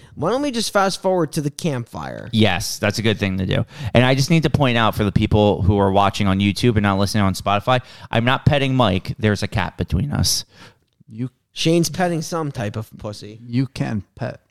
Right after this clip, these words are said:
Speaker 3: me if you want.
Speaker 2: No, there's a cute cat. But that just needed to be said 'cause I feel like it'd be kinda weird if anyone's wa-, like, watching the YouTube and I'm just, like, stroking down there.
Speaker 3: Mm.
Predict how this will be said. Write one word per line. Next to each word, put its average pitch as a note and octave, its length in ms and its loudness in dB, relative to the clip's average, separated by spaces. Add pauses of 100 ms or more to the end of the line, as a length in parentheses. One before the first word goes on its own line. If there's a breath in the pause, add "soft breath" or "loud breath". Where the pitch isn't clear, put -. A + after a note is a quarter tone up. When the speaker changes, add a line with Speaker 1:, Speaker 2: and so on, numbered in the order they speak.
(160)
Speaker 3:
me G#2 200 -8
if F2 180 -16
you - 80 -16
want. - 300 -20
Speaker 2:
No, G2 260 -10
there's C#3 160 -14
a F3+ 60 -18
cute - 180 -20
cat. - 300 -14 (480 loud breath)
But B2+ 260 4 (240)
that C3 220 2
just C3+ 160 4
needed C3 160 4
to G#2 60 0
be G2 120 4
said G2 280 2
'cause D3+ 100 -2
I G#2 60 2
feel C#3+ 200 2
like B2+ 80 2
it'd A2 100 0
be G2+ 60 -2
kinda G#2 240 0
weird G2 320 -10
if F#2+ 100 -14
anyone's G2+ 360 -8
wa-, F#2 240 -8 (120)
like, F#2+ 280 -10
watching G2 360 -4
the G2 180 -10
YouTube A2+ 280 -8
and F#2+ 80 -6
I'm F#2 140 -8
just, G2 140 -12
like, F2+ 120 -14
stroking G2 600 -14
down G2 240 -10
there. B2+ 160 0
Speaker 3:
Mm. G2+ 280 0